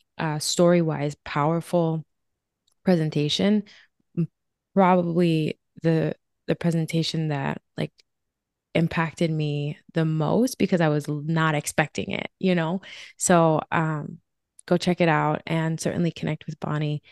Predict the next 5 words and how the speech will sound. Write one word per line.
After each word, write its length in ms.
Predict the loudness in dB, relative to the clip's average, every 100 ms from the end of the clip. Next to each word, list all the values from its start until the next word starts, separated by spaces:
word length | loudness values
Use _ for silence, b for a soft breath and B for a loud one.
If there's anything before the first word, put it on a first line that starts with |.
| b b _ -2
when 400 | 0 0 -2 -4
you 400 | -4 -2 0 -2 -4
are 560 | -2 -2 -2 -4 -6 -10 _ _ _ _ _ _ -6
tuning 320 | -2 -2 -2
in 420 | -2 -2 0 -2